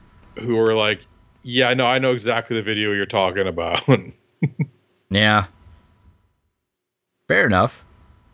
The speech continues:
Speaker 1: Yeah.
Speaker 2: So, uh, landlord basically says, uh,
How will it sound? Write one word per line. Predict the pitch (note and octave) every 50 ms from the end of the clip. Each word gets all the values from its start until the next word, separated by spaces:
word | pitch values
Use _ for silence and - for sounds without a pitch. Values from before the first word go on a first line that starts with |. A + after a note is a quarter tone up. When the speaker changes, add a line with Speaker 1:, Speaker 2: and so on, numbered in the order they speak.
| _ _ -
Speaker 1:
Yeah. | G2 E2 - - _ _ _ _ _ _ _ _ _ _ _ _ _ _ _ _ _ _ _ _ _ _ _ _ _ _
Speaker 2:
So, | - D3 D3+ D3+
uh, | D3+ C#3+ B2+ A2 F2+ - - _ _ _ _ _ _ _ _ _ _ _ -
landlord | A#2+ D#3+ F3+ G3 F#3 E3 D3 C3 A2+
basically | A2+ B2+ A#2+ A2+ G#2 - - G#2+ G2 F#2
says, | - - G#2+ F#2+ F#2+ F#2+ F2+ F2 E2 - G2
uh, | F#2 F2+ F2 F2 E2+ D#2